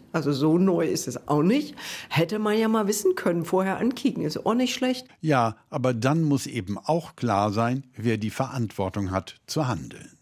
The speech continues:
Speaker 2: Die Expertenberichte kommen zu dem Ergebnis, dass der Bund in Zukunft auch in den Gremien mehr Verantwortung übernehmen muss, sodass die Stadt Kassel und das Land Hessen einen dritten starken Partner an der Seite haben.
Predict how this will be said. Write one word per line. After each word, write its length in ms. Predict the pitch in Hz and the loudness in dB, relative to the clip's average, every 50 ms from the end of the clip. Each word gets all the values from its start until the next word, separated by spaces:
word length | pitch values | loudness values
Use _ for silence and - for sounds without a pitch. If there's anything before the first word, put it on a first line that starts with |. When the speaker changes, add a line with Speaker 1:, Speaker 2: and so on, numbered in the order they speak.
| _ _ _ - - - - - - - - | _ _ _ -20 -20 -18 -16 -18 -16 -12 -8
Speaker 2:
Die 80 | - 131 | -6 -6
Expertenberichte 1080 | - - - - - 151 165 175 170 - 156 135 120 131 123 139 139 - - - 165 - | -6 -8 -8 -4 -2 0 0 -2 -2 -2 -4 -2 -2 0 0 -2 -2 -4 -4 -6 -6 -4
kommen 340 | - 147 143 147 147 135 | 0 0 2 2 0 -2
zu 100 | - 151 | -4 -4
dem 200 | 135 135 131 123 | -4 -4 -4 -6
Ergebnis, 680 | 113 127 110 104 123 135 135 - - 160 175 165 - - - - - - | -4 -6 -2 0 0 0 0 -2 -4 -4 -4 -4 -4 -8 -16 -20 -14 -8
dass 160 | - 139 127 - | -4 -4 -4 -2
der 140 | - 147 | -2 -2
Bund 340 | 127 113 113 139 151 165 160 | -2 0 0 0 0 0 -2
in 180 | 165 143 131 117 | -4 -4 -4 -4
Zukunft 720 | - - 160 160 147 - - 170 175 170 - - - - | -2 -2 -2 -2 -2 -4 -4 -2 -2 -2 -4 -6 -8 -8
auch 160 | 143 139 - | -6 -4 -4
in 100 | 165 160 | -4 -2
den 200 | 147 160 170 160 | -2 -2 -2 -2
Gremien 680 | 135 120 123 131 131 117 107 101 92 98 104 98 90 - - | -2 0 2 2 4 4 4 2 2 2 0 -2 -2 -4 -2
mehr 300 | 113 113 113 110 104 - | 2 2 4 4 2 2
Verantwortung 680 | - 151 139 - 127 107 - 92 92 95 - 98 101 101 | 0 -2 -2 -2 -4 -4 -2 0 -2 0 0 0 -2 -2
übernehmen 520 | 95 95 101 104 98 98 101 101 101 101 | 0 0 0 2 2 2 2 2 0 0
muss, 300 | 101 104 107 98 - - - - - - - - - | 0 0 -2 -2 -4 -10 -12 -16 -20 -20 -20 -12 -6
sodass 320 | - 120 107 120 101 - | -6 -4 -2 -2 -4 -4
die 100 | - 131 | -6 -8
Stadt 340 | - - - 110 110 - - | -6 -4 -2 -4 -4 -4 -6
Kassel 420 | - - 139 135 - - 160 151 | -2 0 0 0 0 -2 -2 -2
und 120 | 147 127 - | -2 -2 -4
das 160 | 120 - - | -4 -6 -4
Land 320 | 120 104 104 104 - 101 | -4 -4 -4 -4 -4 -2
Hessen 400 | 120 127 117 - - 143 135 - - - - - | -2 -2 -2 -2 -2 -2 -2 -4 -8 -18 -16 -8
einen 280 | - 131 139 147 156 | -4 0 0 0 0
dritten 420 | 135 123 131 117 - _ - 104 98 | 0 -2 -2 -2 -4 _ -8 -6 -6
starken 580 | - - - 104 98 92 90 _ - 120 110 | -6 -4 -4 -4 -6 -6 -8 _ -8 -10 -8
Partner 460 | - - 104 92 - - - 87 82 73 | -6 -6 -8 -8 -8 -12 -12 -12 -10 -10
an 140 | 78 76 | -10 -10
der 140 | 76 101 104 | -8 -8 -6
Seite 440 | 92 90 78 73 - - - - - | -6 -8 -8 -10 -12 -12 -10 -10 -10
haben. 380 | - - - - - - - | -10 -12 -14 -18 -20 -20 -20